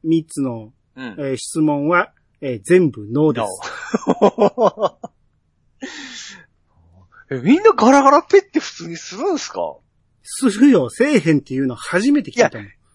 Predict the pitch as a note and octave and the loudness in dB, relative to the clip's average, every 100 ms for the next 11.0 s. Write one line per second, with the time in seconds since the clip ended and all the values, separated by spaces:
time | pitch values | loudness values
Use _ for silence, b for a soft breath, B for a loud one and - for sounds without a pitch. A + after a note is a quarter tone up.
0 | _ _ _ - - - B3+ C4 B3+ A#3+ | _ _ _ -12 -6 -2 -2 -2 -8 -10
1 | _ _ _ _ _ _ _ _ _ _ | _ _ _ _ _ _ _ _ _ _
2 | _ - B3 B3 A#3+ A3+ - A#3+ D#3+ E3 | _ -4 -2 0 2 0 0 -2 -2 -2
3 | B2+ C3 C#3 F3+ C3 A2+ G2 E2+ - F#3 | 0 0 0 -2 0 0 -2 -6 0 2
4 | G3 F#3 G3+ D3 A#2+ A2+ G#2 - _ _ | 2 0 -2 -2 -4 -6 -12 -18 _ _
5 | _ _ _ _ _ _ _ _ _ _ | _ _ _ _ _ _ _ _ _ _
6 | _ _ _ _ _ _ _ _ _ _ | _ _ _ _ _ _ _ _ _ _
7 | _ _ - A#3 A#3+ G#3 A3 C#3+ G#2 _ | _ _ 0 2 2 2 2 2 -2 _
8 | - F#3+ G3 G#3+ A3+ G#3 F#3+ C3+ B2 B2 | -4 -2 -2 0 0 0 -4 -4 -4 -4
9 | B2+ A2+ - _ _ _ _ - E3 E3 | -4 -4 -12 _ _ _ _ 2 2 4
10 | G#3 F#3+ D#3 B2+ A#2+ A#2+ - A#2 G#2 | 2 4 2 2 -2 -6 -6 -6 -6